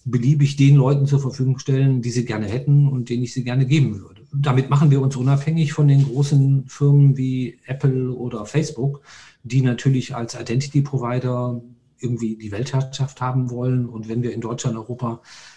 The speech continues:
eine eigene Ökosystem aufbauen, dann machen wir uns von denen unabhängig. Das macht einfach Sinn.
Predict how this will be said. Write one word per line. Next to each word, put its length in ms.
eine 120
eigene 520
Ökosystem 640
aufbauen, 720
dann 220
machen 220
wir 80
uns 140
von 120
denen 160
unabhängig. 440
Das 160
macht 180
einfach 240
Sinn. 340